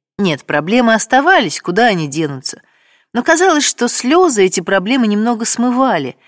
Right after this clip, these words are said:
и уж точно приносили облегчение. Когда прорывают плотину, вместе с потоком смывает и ссор, и булыжники, и прочую гадость.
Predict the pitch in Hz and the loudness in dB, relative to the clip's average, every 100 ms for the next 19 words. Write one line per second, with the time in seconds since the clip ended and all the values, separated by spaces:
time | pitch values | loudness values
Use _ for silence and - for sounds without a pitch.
0 | _ - 196 202 - 311 370 254 196 180 | _ -6 -2 -2 -2 -2 0 -2 -2 -2
1 | 165 - 202 180 175 190 - - 151 131 | -2 -2 0 -2 -2 -4 -4 -4 -4 -6
2 | 117 _ _ _ _ - 185 190 185 180 | -12 _ _ _ _ -10 -2 -2 -2 -2
3 | 180 180 175 - 180 180 - 320 254 147 | 0 -2 -2 -4 -4 -2 -2 0 0 -4
4 | _ - _ 165 220 - 190 - 170 294 | _ -20 _ -2 -2 0 -4 -2 -2 -2
5 | 311 208 - 175 226 269 247 - 247 - | -2 -4 -4 -2 0 0 -2 -4 -4 -4
6 | - 233 226 - - 196 202 185 262 247 | -2 0 0 -2 -4 -2 0 2 2 2
7 | 190 180 - 170 - 180 180 - 151 143 | -2 -8 -8 -10 -4 -4 -2 -6 -4 -4
8 | 131 123 - | -4 -10 -14